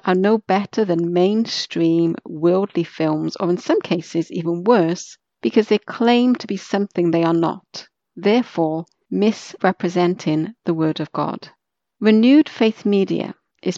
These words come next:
praying that more films will be created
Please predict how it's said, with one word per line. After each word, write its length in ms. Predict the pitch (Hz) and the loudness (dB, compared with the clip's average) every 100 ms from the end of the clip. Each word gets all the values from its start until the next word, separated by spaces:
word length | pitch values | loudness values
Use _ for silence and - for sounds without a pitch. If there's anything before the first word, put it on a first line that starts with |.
| - | -10
praying 760 | - - 220 220 180 175 - - _ | -8 -2 0 2 0 -2 -6 -14 _
that 140 | - 185 | -6 -4
more 340 | 185 190 226 | -2 0 0
films 640 | 226 - 202 175 170 165 - | -2 -2 2 2 0 -4 -4
will 120 | 175 | -4
be 140 | 175 | -4
created 760 | - - 170 180 185 - 156 | -6 -4 -2 -2 -4 -4 -4